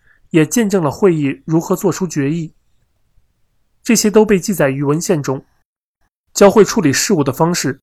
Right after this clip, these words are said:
不可能不会提高人们关于司法惯例以及司法程序的意识。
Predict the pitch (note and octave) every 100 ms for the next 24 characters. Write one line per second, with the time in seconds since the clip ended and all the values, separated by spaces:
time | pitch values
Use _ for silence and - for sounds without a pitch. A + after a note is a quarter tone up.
0 | _ _ _ - B3 E3 D3 D3+ D3+ F3
1 | D3+ D#3+ D3 D#3+ - _ - D#3+ F#3 E3+
2 | F#3 F3+ - - A3 C3+ B2+ E3+ D#3 D3+
3 | - _ _ E3 D3 F3+ - A#3+ F3 C3+
4 | - D3+ D#3+ G3+ C#3+ C#3 B2 -